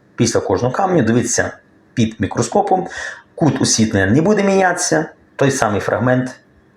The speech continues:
фаски ми будемо постійно спостерігати. Отже, все буде максимально об'єктивно вам показано. Все, беремо ми перший,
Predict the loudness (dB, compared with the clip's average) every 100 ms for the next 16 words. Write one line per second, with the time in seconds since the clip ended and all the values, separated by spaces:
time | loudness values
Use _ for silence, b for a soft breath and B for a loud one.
0 | _ _ _ -14 -2 -2 0 0 0 0
1 | 0 -2 -4 -4 -4 -6 -4 -2 -2 -2
2 | -2 -2 -4 -6 2 2 4 2 0 B
3 | B B B -2 0 2 2 2 0 0
4 | 0 2 0 0 2 2 2 0 -2 -2
5 | -4 2 2 2 0 0 0 0 0 -2
6 | -6 _ _ _ b b b b -6 0
7 | 2 4 4 2 2 2 2 0 -2 -8